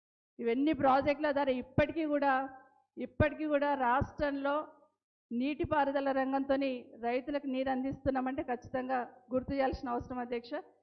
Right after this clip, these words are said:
ఏ కాళేశ్వరం గురించి అయితే ఈరోజు మాట్లాడుతున్నామో ఇప్పటివరకు మనం ఒక ఎకరా కూడా దాని నుండి అందించలేదని ఒకసారి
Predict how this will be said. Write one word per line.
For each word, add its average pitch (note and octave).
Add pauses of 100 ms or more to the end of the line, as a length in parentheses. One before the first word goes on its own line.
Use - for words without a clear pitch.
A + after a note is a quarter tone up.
(220)
ఏ B3+
కాళేశ్వరం C#4+
గురించి D4
అయితే C#4+
ఈరోజు C4
మాట్లాడుతున్నామో C4
ఇప్పటివరకు B3+
మనం B3
ఒక A3+
ఎకరా A#3+
కూడా B3+
దాని A3+
నుండి A#3
అందించలేదని A#3+
ఒకసారి A#3